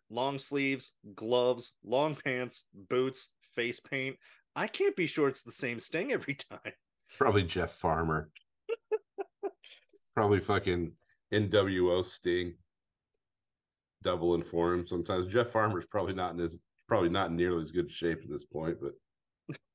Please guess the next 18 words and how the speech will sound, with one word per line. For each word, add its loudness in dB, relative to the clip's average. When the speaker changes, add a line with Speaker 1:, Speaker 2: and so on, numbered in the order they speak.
Speaker 1:
still, 4
I 4
could 0
imagine -2
Sting -6
like, -4
"Look, -4
it's -14
a -8
coffin -2
match. -2
I -4
need -8
to -4
hurt 0
myself -2
a -2
lot. 0